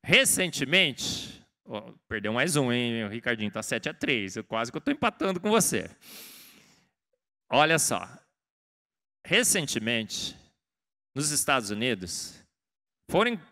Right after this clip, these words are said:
pegar um osso de T-Rex, um fêmur de T-Rex. E o fêmur do T-Rex, imenso. Foram pegar esse fêmur, mas ele estava num despinhadeiro, num dos estados lá, eu acho que foi em Ken-,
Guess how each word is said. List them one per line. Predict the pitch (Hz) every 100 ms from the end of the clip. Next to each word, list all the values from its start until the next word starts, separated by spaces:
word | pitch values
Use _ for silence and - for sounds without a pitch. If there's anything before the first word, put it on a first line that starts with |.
| _
pegar | 180 156 175
um | 190
osso | 156 185 -
de | 151
T-Rex, | 190 208 185 120 92 - - - - - - - _ _
um | 143
fêmur | - 214 269 170 131
de | 113
T-Rex. | - 113 98 98 - - - - _
E | 160
o |
fêmur | 175 208 226
do | 202 202
T-Rex, | 202 180 226 - - - - - _
imenso. | 160 180 151 113 - - - _ _ _ _ _ _ _ _ _ -
Foram | 262 294 233 170 _ _ _ -
pegar | 202 214 247 180
esse | 165 165 - 151 127
fêmur, | 117 - 233 156 113 107
mas | 127 165
ele | 202
estava | 196 208 202 208
num | 202
despinhadeiro, | 185 - - 220 233 175 147 208 196 127 98 92 95 _ _ _ _ _ _ _ _ _ -
num | 151
dos | 165 147
estados | 151 - 160 147
lá, | 131 139 131
eu | 127
acho | 120
que | -
foi | -
em | 151
Ken-, | 151 185